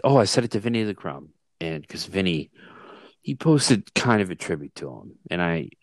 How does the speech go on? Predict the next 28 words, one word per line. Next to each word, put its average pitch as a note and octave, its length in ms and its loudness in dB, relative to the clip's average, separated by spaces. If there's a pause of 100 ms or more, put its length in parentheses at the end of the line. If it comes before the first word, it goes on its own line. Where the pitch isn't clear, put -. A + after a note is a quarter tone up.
(500)
and F#2+ 160 2
I, F2 220 0
and F#2+ 160 -4
I F2+ 80 -2
was E2+ 160 -10
messaging D#2+ 520 -6
Vinny, D2+ 280 -8
and D2 80 -6
I'm D2 100 -6
like, D2 240 -6
"Yeah, E2 240 6
you D#2 140 2
said - 160 2
a E2+ 40 2
lot D#2 220 0
of D#2 80 -10
nice D2+ 220 -6
things D#2 260 -12
I D#2+ 140 -2
could - 180 -14
never C2+ 180 -20
say. C#2+ 340 -8
I C#2 80 -8
just - 180 -10
didn't D2+ 200 -12
feel D#2+ 220 -4
that C2+ 240 -6
way." C2 280 -20